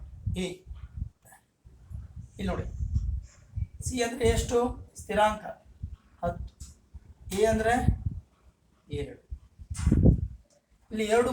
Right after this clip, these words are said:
ಮತ್ತು ಹತ್ತು ಏಳನೇ ಭಾಗ ಹೋಗ್ತಾವ. ಇಲ್ಲಿ ಎರಡು ಒಂದೇ ಎರಡು, ಎರಡು ಐದನೇ ಹತ್ತು. ಅಂದ್ರೆ ಎಷ್ಟಾಯ್ತು? alpha into beta, ಶೂನ್ಯತೆಗಳ ಗುಣಲಬ್ಧ is equal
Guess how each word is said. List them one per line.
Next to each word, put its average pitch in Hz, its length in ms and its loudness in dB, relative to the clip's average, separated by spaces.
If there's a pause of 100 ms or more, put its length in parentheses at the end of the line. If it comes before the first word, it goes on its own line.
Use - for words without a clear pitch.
(100)
ಮತ್ತು 240 180 -4 (100)
ಹತ್ತು 214 240 -4 (1900)
ಏಳನೇ 220 280 2
ಭಾಗ 208 200 4
ಹೋಗ್ತಾವ. 170 260 -2 (320)
ಇಲ್ಲಿ 185 200 -6
ಎರಡು 190 180 -4
ಒಂದೇ 220 160 -2 (100)
ಎರಡು, 220 160 -2 (800)
ಎರಡು 185 160 -4 (160)
ಐದನೇ 190 220 -2 (260)
ಹತ್ತು. - 240 -20 (100)
ಅಂದ್ರೆ 175 180 -8
ಎಷ್ಟಾಯ್ತು? 190 340 -6 (580)
alpha 180 360 -2 (140)
into 226 180 -6 (100)
beta, 170 280 -6 (340)
ಶೂನ್ಯತೆಗಳ 214 440 -6
ಗುಣಲಬ್ಧ 180 280 -2 (1200)
is 170 140 -8
equal 196 220 -4